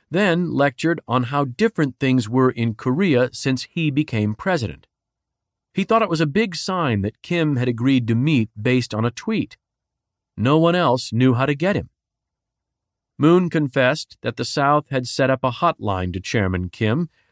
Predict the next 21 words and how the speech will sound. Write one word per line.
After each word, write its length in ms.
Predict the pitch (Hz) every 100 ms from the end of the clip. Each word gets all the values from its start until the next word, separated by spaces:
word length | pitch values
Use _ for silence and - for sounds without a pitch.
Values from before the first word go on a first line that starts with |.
| _ -
but 180 | 131 -
it 200 | 131 135
was 180 | 135 127
in 140 | 135
the 80 | 131
Korean 560 | - 139 151 156 151 135
Workers' 420 | 143 147 131 123
Party 420 | - 123 113 123
headquarters, 720 | 113 165 123 107 95 92 131 - _ _ -
and 200 | 113 110
Kim 400 | - 151 139 127
never 220 | 120 127
went 280 | 143 165 123
there. 200 | 80 - _ _ _ _ _ _ -
Nor 320 | 143 156 165
did 180 | 147 143
the 100 | 151
phone 380 | 143 131 131
work 300 | 110 113 113
on 220 | 113 110 110
weekends. 600 | 117 - 85 - -